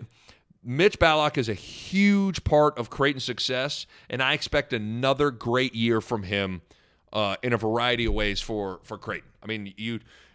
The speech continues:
you, you talk about Creighton, everything begins with talking about those two cats,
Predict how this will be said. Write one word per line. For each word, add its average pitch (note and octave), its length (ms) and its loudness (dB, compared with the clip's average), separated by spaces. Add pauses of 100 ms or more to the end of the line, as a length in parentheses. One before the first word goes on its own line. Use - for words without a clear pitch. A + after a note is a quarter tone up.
(340)
you, A#2 240 -2 (120)
you C#3+ 120 0
talk E3 220 4
about D3 220 2
Creighton, C3 360 2
everything C3 340 2
begins A#2 440 0
with A2 120 0
talking A#2 240 4
about G2 220 -2
those G#2+ 280 2
two - 160 -2
cats, - 480 -6